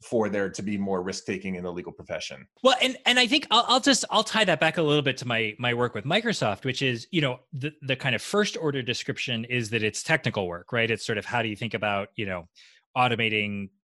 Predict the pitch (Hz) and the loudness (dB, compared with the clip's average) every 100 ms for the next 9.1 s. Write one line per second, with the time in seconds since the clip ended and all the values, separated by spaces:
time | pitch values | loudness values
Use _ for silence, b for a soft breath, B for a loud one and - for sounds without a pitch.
0 | _ - - 135 120 123 - 110 101 123 | _ -10 -4 0 2 0 0 -2 -2 -2
1 | 110 - 107 98 92 - - 117 107 104 | -2 0 -2 -2 -6 -10 -14 -12 -10 -10
2 | 104 110 101 92 B B B 143 - 190 | -8 -4 -4 -4 B B B 0 4 4
3 | 185 185 156 127 117 143 139 - - - | 4 4 2 2 2 4 2 -2 -8 -2
4 | 131 120 123 120 113 127 123 127 113 110 | 0 0 -2 -2 2 2 2 -2 0 -2
5 | _ b b - 143 147 135 135 151 262 | _ b b -14 -4 0 0 2 6 6
6 | 170 156 151 120 127 110 - 143 117 110 | 6 4 2 4 0 0 0 0 2 0
7 | 123 101 - 123 - - 123 127 123 110 | -2 -4 -8 -8 -8 -4 0 2 2 0
8 | 107 107 120 117 104 110 113 107 101 98 | -2 -4 -4 -2 0 0 0 -2 -2 -4